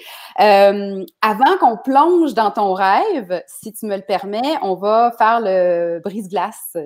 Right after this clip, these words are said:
traditionnel. Euh, toi, Gilles, euh, quel est l'objet symbolique, euh,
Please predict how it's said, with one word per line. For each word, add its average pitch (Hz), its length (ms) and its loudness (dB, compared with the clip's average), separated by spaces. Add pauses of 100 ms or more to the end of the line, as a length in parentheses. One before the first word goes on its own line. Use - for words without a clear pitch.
traditionnel. 190 880 -6 (1600)
Euh, 165 840 -2 (240)
toi, 269 240 2
Gilles, 254 440 0
euh, 165 520 0 (360)
quel 240 200 2
est 302 80 2
l'objet 214 720 0
symbolique, 208 920 -4 (140)
euh, 156 260 -10